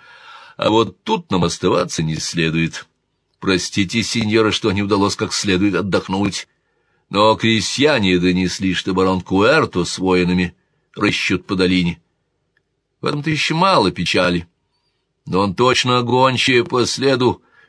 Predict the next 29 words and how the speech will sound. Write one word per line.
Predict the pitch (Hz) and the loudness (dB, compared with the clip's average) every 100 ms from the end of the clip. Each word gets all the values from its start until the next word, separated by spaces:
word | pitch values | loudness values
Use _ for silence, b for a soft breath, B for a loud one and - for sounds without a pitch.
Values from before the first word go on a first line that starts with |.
| _ | _
все | - 104 | -6 -4
ближе | 110 135 117 117 | 0 2 2 2
и | 120 | 2
ближе | 131 131 104 | 2 2 0
подбирается | 95 92 98 95 90 | -2 0 0 0 -2
к | 101 | -2
этой | 90 95 | 0 2
деревне. | 101 123 127 95 85 - _ _ _ _ _ | 4 4 2 2 -2 -6 _ _ _ _ _
Тут | - - | -12 -6
много | 135 175 165 143 | 2 2 4 4
дорог. | 139 170 139 - - _ _ _ _ _ _ _ | 4 4 2 -2 -16 _ _ _ _ _ _ _
А | - | -10
барон | 80 95 101 | -2 0 0
еще | 98 - 104 | 0 -2 0
ни | 98 | 2
разу | 107 98 | 2 2
не | 101 | -2
повернул | 98 98 98 120 147 | 0 0 2 2 4
лошадей, | 147 - 120 117 92 - _ _ _ | 2 0 0 0 0 -6 _ _ _
не | 90 107 | -2 0
сменил | - 110 113 143 160 | 0 0 2 2 4
направление, | 165 160 151 143 135 110 92 b b b | 2 2 2 4 4 2 -2 b b b
словно | - 95 95 | -6 -2 2
репейник | 101 92 104 120 143 147 143 | 2 0 0 2 2 0 0
на | 147 | -2
хвосте | - 135 - 135 | 2 0 2 0
у | 117 | 2
собаки. | 123 117 98 - - _ B B - | 2 0 -2 -6 -20 _ B B -6
Да, | 117 139 98 | 0 0 0